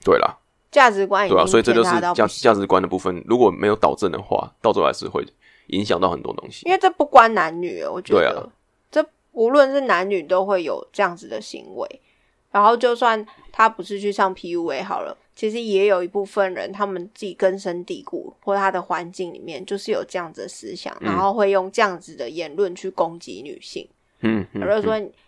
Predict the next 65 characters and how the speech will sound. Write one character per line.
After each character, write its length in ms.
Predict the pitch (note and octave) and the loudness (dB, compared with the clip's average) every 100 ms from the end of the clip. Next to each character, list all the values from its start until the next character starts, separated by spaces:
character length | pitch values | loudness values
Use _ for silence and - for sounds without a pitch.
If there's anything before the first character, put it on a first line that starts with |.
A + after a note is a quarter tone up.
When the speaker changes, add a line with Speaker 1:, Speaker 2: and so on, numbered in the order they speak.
| - | -4
Speaker 2:
“你 80 | G#3 | 6
为 140 | C#4+ | 8
什 140 | C#4 F#3 | 6 0
么 80 | |
不 160 | F#3+ B3 | 0 0
回 300 | B3 F#3+ F#3 | 4 2 2
我 260 | G3+ F3+ E3+ | 2 2 2
啊？ 200 | F3+ F#3 | -2 -2
你 140 | F3 | -6
这 200 | F#3+ A3 | -8 -6
个 240 | G#3 F3+ F#3 _ | 0 -2 -2 _
贱 240 | - A#3 E3+ | 0 2 2
女 120 | G2 | -4
人” 260 | F2 E2+ - | -8 -8 -10
什 100 | - | -16
么 80 | - | -20
之 180 | - D3 | -16 -6
类 200 | D#3 E2+ | -6 -6
的。 180 | - - _ _ | -10 -20 _ _
但 180 | D#4+ E4 | 2 2
其 140 | B3+ | 0
实 100 | A#3 | -2
对 200 | A#3+ C4 | 2 4
方 200 | B3+ B3 | 4 2
根 120 | C4 | 2
本 120 | A#3 F#3 | 0 0
就 120 | G#3+ | 0
是 180 | A#3 G#3+ | 0 -2
很 160 | G3+ | -4
莫 160 | A3 A3 | -4 -2
名 160 | F3+ | -4
其 140 | F#3 F3 | -8 -6
妙 180 | F#3+ F3+ | -4 -4
的 80 | - | -4
被 100 | G3 | -6
你 120 | D#3 | -6
骂， 340 | - F3+ D#2 - _ _ _ - | -4 -4 -4 -8 _ _ _ -4
然 140 | F#3+ | 2
后 80 | A3+ | 2
你 120 | G#3 | 2
还 300 | F3+ E3+ F3+ - | -2 -2 -4 -6
每 200 | F#3 F3 | -8 -6
天 240 | A#3 G#3+ | -4 -2
言 200 | G3 E3+ | -2 -2
论 180 | G3+ F#3 | -2 -4
骚 160 | - F3 | 0 4
扰 60 | |
人 80 | D3 | 4
家。 60 | - | 6
Speaker 1:
这 60 | |
也 40 | C3+ | 6
是 60 | |
生 0 | |
长 100 | B2+ G2 | 6 4
环 200 | F2 G#2 | 2 0
境 120 | A2 | -2
的 120 | F2+ | -2
影 120 | F2+ | -2
响 220 | F2+ - G1+ | -6 -6 -6
啦， 80 | G1+ - - | -8 -10 -4
或 140 | A#2 | -2
许 160 | G#2 F#2 | -2 0
他 220 | F#2+ G2 | 0 0
真 180 | - F#2 | -4 -6
的 140 | E2+ | -6